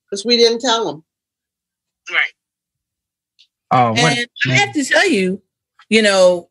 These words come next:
Speaker 4: we are, um, some hard, hardworking ladies. We rehearse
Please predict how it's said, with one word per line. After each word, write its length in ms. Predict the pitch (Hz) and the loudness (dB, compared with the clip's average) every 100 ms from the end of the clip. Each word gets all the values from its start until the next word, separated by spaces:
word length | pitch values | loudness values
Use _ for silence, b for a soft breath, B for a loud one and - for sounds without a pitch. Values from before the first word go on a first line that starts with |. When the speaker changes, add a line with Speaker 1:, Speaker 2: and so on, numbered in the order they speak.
| - | -8
Speaker 4:
we 280 | 175 302 311 | 0 0 2
are, 360 | 247 208 202 - | 4 4 2 -2
um, 400 | 170 160 156 151 _ _ _ _ _ | -2 0 0 -4 _ _ _ _ _
some 200 | - 180 | -10 -2
hard, 380 | 196 247 220 202 - _ - | 0 0 -4 -10 -20 _ 0
hardworking 720 | 208 269 262 359 277 240 240 _ _ _ _ 214 | 2 2 2 0 -2 -4 -4 _ _ _ _ -2
ladies. 420 | 277 277 226 202 | 0 0 -2 -4
We 160 | 202 | -4
rehearse 600 | 196 196 208 247 294 - | 0 0 2 0 -2 -6